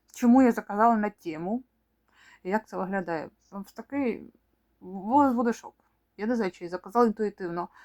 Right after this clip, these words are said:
І, здається, зрозуміла, чому. Здається, до мене дійшло. Потім розкажу, буде інтрига. Дивіться, зміна риторики по Блазню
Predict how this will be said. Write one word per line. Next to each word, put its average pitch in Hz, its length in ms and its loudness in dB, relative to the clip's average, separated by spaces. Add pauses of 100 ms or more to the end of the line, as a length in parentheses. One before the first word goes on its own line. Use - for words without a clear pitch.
(340)
І, - 60 -8
здається, 247 320 0
зрозуміла, 226 540 0
чому. 180 380 -14 (920)
Здається, 233 460 -4
до 175 160 -8
мене 190 260 -6
дійшло. - 460 -20 (1200)
Потім 262 260 -6
розкажу, 240 340 -2
буде 226 220 4
інтрига. 170 320 0 (1700)
Дивіться, 233 420 -2
зміна 226 520 4 (360)
риторики 220 600 2
по 180 160 -10
Блазню 202 560 0